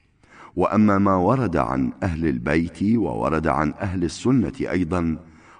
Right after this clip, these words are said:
هو أن النبي صلى الله عليه وآله وسلم رأى في منامه بني أمية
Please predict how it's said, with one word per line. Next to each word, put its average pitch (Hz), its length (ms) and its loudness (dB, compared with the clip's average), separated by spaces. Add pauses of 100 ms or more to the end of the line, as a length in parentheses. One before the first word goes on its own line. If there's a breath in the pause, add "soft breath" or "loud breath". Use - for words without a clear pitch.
هو 87 120 4
أن 98 220 2
النبي 92 520 0
صلى 78 320 -2
الله 76 520 0
عليه 76 380 -2
وآله 73 600 -4
وسلم 60 720 -6 (720)
رأى 98 360 2
في 107 220 0
منامه 104 760 2
بني 113 440 2 (100)
أمية 104 520 -2